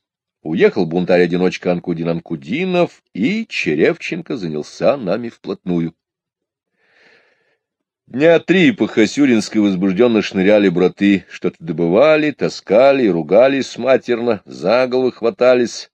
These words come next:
собирали с боеспособных ран больных по червонцу. Нам передалось возбуждение,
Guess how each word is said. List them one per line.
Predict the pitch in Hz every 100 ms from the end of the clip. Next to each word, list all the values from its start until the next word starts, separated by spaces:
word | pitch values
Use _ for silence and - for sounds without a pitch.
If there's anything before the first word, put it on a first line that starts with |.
| _ _ _ _
собирали | - - 76 92 127 131
с | 104
боеспособных | 85 92 - 85 107 107 107 95
ран | 101 104
больных | 95 92 95 92
по | -
червонцу. | - 95 95 90 85 - - _ _ _ _ _ _ _ _ _ _ _ _
Нам | 85 139
передалось | 170 202 196 185 175 -
возбуждение, | 170 151 156 120 101 87 120 170